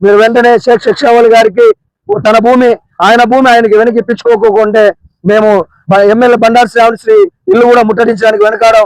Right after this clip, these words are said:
అయ్యా, మీరు ఒక వికలాంగుని భూమి కబ్జా చేస్తే ప్రొటెక్షన్ తీసుకొని ఖాళీ చేయాల్సిన బాధ్యతలు మీకున్నాయి.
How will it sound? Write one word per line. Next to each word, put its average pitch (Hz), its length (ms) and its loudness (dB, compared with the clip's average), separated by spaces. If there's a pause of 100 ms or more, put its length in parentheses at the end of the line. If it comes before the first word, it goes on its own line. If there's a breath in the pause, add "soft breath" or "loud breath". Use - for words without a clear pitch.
(280)
అయ్యా, 247 220 2 (440)
మీరు 247 320 2
ఒక 240 160 0
వికలాంగుని 254 540 0
భూమి 254 400 0 (400)
కబ్జా 214 300 0
చేస్తే 240 560 0 (340)
ప్రొటెక్షన్ 254 440 0
తీసుకొని 240 360 0
ఖాళీ 233 300 0
చేయాల్సిన 240 500 0
బాధ్యతలు 254 560 -2
మీకున్నాయి. 208 480 0